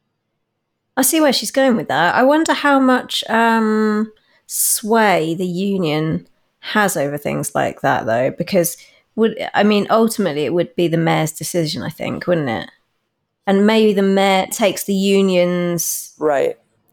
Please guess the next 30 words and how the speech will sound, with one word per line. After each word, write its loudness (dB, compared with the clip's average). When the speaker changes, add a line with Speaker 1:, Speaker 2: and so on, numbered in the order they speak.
Speaker 1:
Opinion 2
maybe 0
into -4
consideration, -2
but 0
Speaker 2:
Right. 0
I -16
Speaker 1:
yeah, 4
Speaker 2:
think 2
that 2
was -2
her 2
thought 2
Speaker 1:
yeah. 4
Speaker 2:
process 0
is, -2
is -2
the 0
mayor 2
doesn't 0
wanna 0
tick -4
off -2
the -4
union, -4
like, -2
right 0
away, 2
like, -2
the, -4